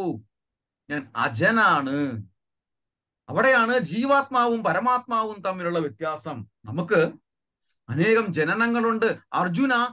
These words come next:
അതുകൊണ്ട് നിനക്ക് എന്റെ ഈ, എന്റെ ഈ ജന്മ കർമ്മജമേ ദിവ്യം, എന്റെ ജന്മ ക-, ജ-, ജന്മ ആവിർഭാവങ്ങ-, ആവിർഭാവ തിരോഭാവങ്ങളെ കുറിച്ച് നിനക്ക് മനസ്സിലാകില്ല, നിനക്ക് ഓർമ്മിക്കാൻ പറ്റത്തില്ല.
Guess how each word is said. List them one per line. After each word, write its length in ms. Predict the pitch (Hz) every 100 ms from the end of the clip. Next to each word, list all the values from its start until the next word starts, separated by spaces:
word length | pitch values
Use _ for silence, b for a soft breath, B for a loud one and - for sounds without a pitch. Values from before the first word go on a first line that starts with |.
| B B
അതുകൊണ്ട് 680 | 175 240 320 285 196 196 185 - -
നിനക്ക് 680 | 160 175 196 226 214 220 226 _ -
എന്റെ 320 | 160 220 220 190
ഈ, 360 | 196 240 262 -
എന്റെ 320 | 143 208 233
ഈ 220 | 254 226 226
ജന്മ 340 | 180 202 254
കർമ്മജമേ 640 | 240 196 233 254 240 233 233
ദിവ്യം, 440 | 202 180 185 165 113 _ B _ -
എന്റെ 300 | 202 269 269 _ _ _
ജന്മ 560 | 139 196 220 240 254 -
ക-, 240 | 202 190 - _ _ _ 139
ജ-, 200 | 170 156 175
ജന്മ 600 | 160 202 226 247 277 - _ _ _ -
ആവിർഭാവങ്ങ-, 800 | 165 226 269 - 240 233 233 214
ആവിർഭാവ 640 | 196 233 247 226 226 226
തിരോഭാവങ്ങളെ 880 | 196 190 214 233 220 214 214 202 208
കുറിച്ച് 240 | 170 190 185
നിനക്ക് 440 | 160 139 190 208
മനസ്സിലാകില്ല, 1120 | 208 123 165 175 214 196 180 175 151 147 110 - _
നിനക്ക് 260 | 127 165 165
ഓർമ്മിക്കാൻ 680 | 127 156 196 180 202 202 185
പറ്റത്തില്ല. 760 | 180 170 165 143 147 110 -